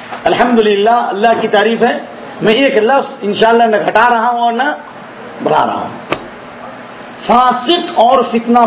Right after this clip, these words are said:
پرور کی امامت کا باب۔ آپ کہیں گے چلو فاسق، مفتون کے اندر فتنہ ہے، اور فتنہ قرآن میں شرک کے معنی میں بھی آیا ہے، کفر کے معنی میں بھی آیا ہے، بدعت کے معنی میں بھی آیا ہے۔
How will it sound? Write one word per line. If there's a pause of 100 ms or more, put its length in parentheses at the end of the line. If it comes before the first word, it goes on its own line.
(120)
پرور (100)
کی
امامت
کا
باب۔
آپ
کہیں
گے
چلو
فاسق، (500)
مفتون
کے
اندر
فتنہ
ہے، (220)
اور
فتنہ (100)
قرآن
میں
شرک
کے
معنی
میں
بھی
آیا
ہے، (720)
کفر
کے
معنی
میں
بھی
آیا
ہے،
بدعت
کے
معنی
میں
بھی
آیا
ہے۔